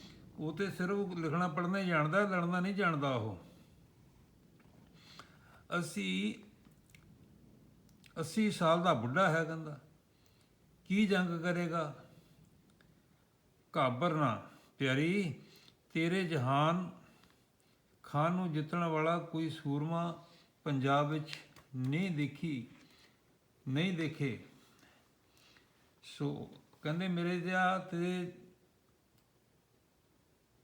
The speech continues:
ਮੇਰੇ ਜਿਹਾ ਕੋਈ ਐਸਾ ਸੂਰਮਾ ਨਹੀਂ ਹੈ ਜਿਹੜਾ ਮੈਨੂੰ ਕੋਈ ਜਿੱਤ ਲਵੇ ਪੰਜਾਬ ਵਿੱਚ। ਜਨ ਖਾਨ, ਜਹਾਨ ਖਾਨ ਇਹੋ ਘਰ ਵਾਲੀ ਨੂੰ ਕਹਿੰਦਾ ਹੈ। ਸੋ ਅੱਜ ਦੀ ਕਥਾ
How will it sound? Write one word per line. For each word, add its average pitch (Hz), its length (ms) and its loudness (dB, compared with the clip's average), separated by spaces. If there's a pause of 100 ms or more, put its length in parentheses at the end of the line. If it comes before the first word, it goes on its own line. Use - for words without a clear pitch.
ਮੇਰੇ 165 240 2
ਜਿਹਾ 190 220 2
ਕੋਈ 185 320 -6 (480)
ਐਸਾ 160 440 2
ਸੂਰਮਾ 151 440 0
ਨਹੀਂ 156 180 0
ਹੈ 190 100 0
ਜਿਹੜਾ 180 260 -2
ਮੈਨੂੰ 160 260 -4
ਕੋਈ 156 120 -4
ਜਿੱਤ 139 260 -2
ਲਵੇ 139 240 0
ਪੰਜਾਬ 117 420 -2
ਵਿੱਚ। 101 280 -8 (1160)
ਜਨ 135 200 0
ਖਾਨ, 139 360 -2
ਜਹਾਨ 151 340 2
ਖਾਨ 147 440 -4
ਇਹੋ 160 540 -4 (680)
ਘਰ 127 180 0
ਵਾਲੀ 139 220 2
ਨੂੰ 139 140 0
ਕਹਿੰਦਾ 131 380 -2
ਹੈ। 98 180 -8 (1120)
ਸੋ - 280 -8
ਅੱਜ 151 80 0
ਦੀ 165 160 -2
ਕਥਾ 151 720 0